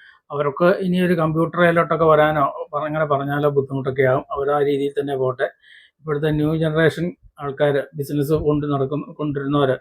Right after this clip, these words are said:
പ്രത്യേകിച്ച് പാർട്ണർഷിപ്പ്, ഏത് ബിസിനസ് ആണെങ്കിലും ഒരു കൃത്യമായ അക്കൗണ്ടിങ് സിസ്റ്റം നമ്മൾ ഫോളോ ചെയ്യണം. ആ അക്കൗണ്ടിങ് സിസ്റ്റം ആ പ്ലാറ്റ്ഫോമിൽ നമ്മളെപ്പോഴും മാറാൻ പറ്റുന്ന ഒരു സംഗതിയല്ല. ഉം, ആ, ഒരു അക്കൗണ്ടിങ് സിസ്റ്റം ഫോളോ ചെയ്യുക എന്നത്, ഏഹ്,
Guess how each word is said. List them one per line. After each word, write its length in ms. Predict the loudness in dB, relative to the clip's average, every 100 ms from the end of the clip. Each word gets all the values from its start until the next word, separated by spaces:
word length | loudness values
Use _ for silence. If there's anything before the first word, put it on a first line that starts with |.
| -8
പ്രത്യേകിച്ച് 360 | -6 -2 0
പാർട്ണർഷിപ്പ്, 560 | 2 0 0 -4 -8 -12
ഏത് 240 | -4 2 4
ബിസിനസ് 360 | 4 -2 -4
ആണെങ്കിലും 380 | -2 -2 -2 -2
ഒരു 60 | -4
കൃത്യമായ 440 | -6 -12 -6 -4
അക്കൗണ്ടിങ് 380 | -4 -4 -6 -6
സിസ്റ്റം 440 | -10 -12 -10 -10 -12 -20 -18
നമ്മൾ 400 | -12 -8 -4 -4
ഫോളോ 320 | -2 2 4 6
ചെയ്യണം. 420 | 6 6 2 -4 _ _ -20 -20 -20 -8
ആ 120 | -4
അക്കൗണ്ടിങ് 380 | -4 -2 -2 -2
സിസ്റ്റം 500 | -6 -4 0 0 -2 -14 -10 -4
ആ 160 | -2
പ്ലാറ്റ്ഫോമിൽ 760 | -2 -6 -6 -6 -4 -4 -2 -2
നമ്മളെപ്പോഴും 460 | 0 0 0 0
മാറാൻ 300 | 0 2 2
പറ്റുന്ന 260 | 0 -2 0
ഒരു 80 | -2
സംഗതിയല്ല. 640 | 0 2 4 4 2 -6 -10 _ _ _ _ -18
ഉം, 180 | -12 -10
ആ, 240 | -6 -4 -2
ഒരു 120 | 0
അക്കൗണ്ടിങ് 400 | 0 0 0 0
സിസ്റ്റം 300 | -4 -2 -2
ഫോളോ 500 | 2 4 4 2 -4
ചെയ്യുക 480 | -6 -2 0 -2 -2 -4
എന്നത്, 300 | -2 0 -2 -4 _
ഏഹ്, 760 | -14 -8 -6 -4 -4 -4 -4